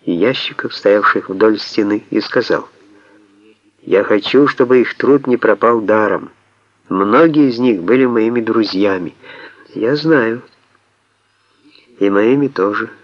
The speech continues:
ответил Филипп. И на его лице появилось выражение сострадания. «Джеймс, я знаю, что он не прав.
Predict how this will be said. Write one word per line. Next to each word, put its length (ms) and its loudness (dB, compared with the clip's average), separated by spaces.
ответил 420 0
Филипп. 420 -2
И 80 -2
на 60 2
его 180 4
лице 360 2
появилось 760 0
выражение 680 0
сострадания. 920 -4
«Джеймс, 540 0
я 180 2
знаю, 520 2
что 220 2
он 100 0
не 100 0
прав. 640 -6